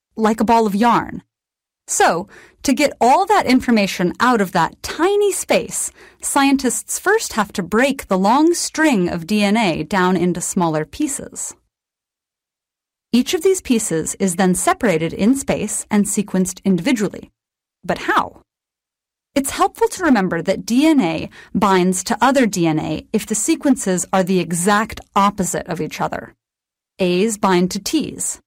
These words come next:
and T's bind to A's. G's bind to C's, and C's to G's. If the A T G C sequence of two pieces of D N A are exact opposites,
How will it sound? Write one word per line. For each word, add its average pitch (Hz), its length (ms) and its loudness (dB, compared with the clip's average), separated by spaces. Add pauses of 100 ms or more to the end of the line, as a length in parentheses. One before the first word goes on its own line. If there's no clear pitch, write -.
(240)
and 175 360 0
T's 190 440 0
bind 165 380 -4 (120)
to - 140 -8
A's. - 420 -4 (640)
G's 208 460 0
bind 165 360 0
to 233 80 -6
C's, 185 600 -4 (260)
and 202 200 2
C's 185 720 -4
to 247 100 -2
G's. 220 600 -4 (720)
If 226 180 -2
the - 220 -2
A 359 340 2
T 185 480 -2
G 233 360 2
C 226 500 -2
sequence - 580 -4
of 180 180 -6
two 277 200 -4
pieces 269 380 -2
of 196 100 -2
D 202 160 0
N 196 120 2
A 185 240 0
are 175 160 0
exact 175 480 -2
opposites, 277 640 -2